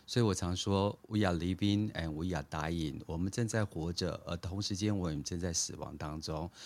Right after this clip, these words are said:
所以这个朋友呢，经常都是要去做很多的，就是连结的事情。所以他的天使本能就是到处去连接。我有一个客户，他在澳洲，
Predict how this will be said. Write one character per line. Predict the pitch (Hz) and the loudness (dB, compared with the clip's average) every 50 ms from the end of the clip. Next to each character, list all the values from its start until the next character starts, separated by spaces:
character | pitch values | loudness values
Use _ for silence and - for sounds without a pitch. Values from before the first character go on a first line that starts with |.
| - - - - - | -14 -14 -16 -12 -2
所 | - - 131 | 2 4 4
以 | 120 | 4
这 | 120 139 | 4 4
个 | 127 123 | 2 2
朋 | - - 107 104 107 | 2 4 6 6 6
友 | 104 92 80 | 6 6 4
呢， | 78 73 73 78 76 | 2 2 0 -2 -2
经 | - - 113 113 | -2 -2 -2 0
常 | 107 107 92 95 | 2 2 2 2
都 | 101 104 | 2 0
是 | 98 - - 101 | 0 0 0 0
要 | 95 92 | 2 0
去 | 87 - 92 | 0 -2 -4
做 | 82 - - 95 87 | -2 0 0 0 0
很 | 82 - - 85 71 - | 0 -2 -4 -4 -4 -4
多 | - - 90 87 87 90 | -4 -2 0 2 2 2
的， | 82 - 80 78 73 - 76 - - - | 2 0 0 0 0 0 -2 -6 -8 -8
就 | - 101 | -6 -4
是 | 92 - 90 | -2 -2 0
连 | 78 80 76 78 85 | 0 0 0 0 0
结 | - 78 76 | 0 0 0
的 | 76 80 78 | 0 -2 -2
事 | - - 92 78 | -2 -2 -2 -2
情。 | 71 - - - 65 - - - - - - - - - - - | 0 -2 -2 -2 -4 -6 -10 -12 -16 -18 -18 -18 -18 -18 -14 -6
所 | - - 123 117 | 0 4 6 6
以 | 113 104 92 87 - - _ _ _ _ _ | 6 6 4 2 -2 -6 _ _ _ _ _
他 | - - - 135 139 | -8 -2 -2 0 0
的 | - 117 | 0 0
天 | 104 - 120 113 | 0 2 2 2
使 | 107 - 104 | 2 0 -2
本 | - - 80 76 | -2 -2 -2 -2
能 | 73 78 | -2 -2
就 | 85 95 | -4 -4
是 | 98 101 | -6 -4
到 | - 110 104 | -2 0 0
处 | 98 - 101 92 | 0 -2 -4 -4
去 | 80 95 | -2 -2
连 | 85 80 73 71 76 78 | -2 -2 -2 -2 -2 -2
接。 | - - 80 73 69 69 - | -4 -4 -4 -6 -6 -8 -4
我 | - 104 113 | 0 0 2
有 | 117 98 | 4 2
一 | 98 | 2
个 | 98 98 | 0 -2
客 | - - - 107 104 | -4 0 0 2 2
户， | 104 98 | 2 2
他 | - 98 98 90 | 0 0 -2 -2
在 | 90 - - 92 87 82 76 73 - | -2 -2 0 2 2 2 2 0 -2
澳 | - 90 90 87 | -2 -2 -2 -2
洲， | 82 - - 87 80 80 82 85 | -4 -2 -2 0 0 2 0 -2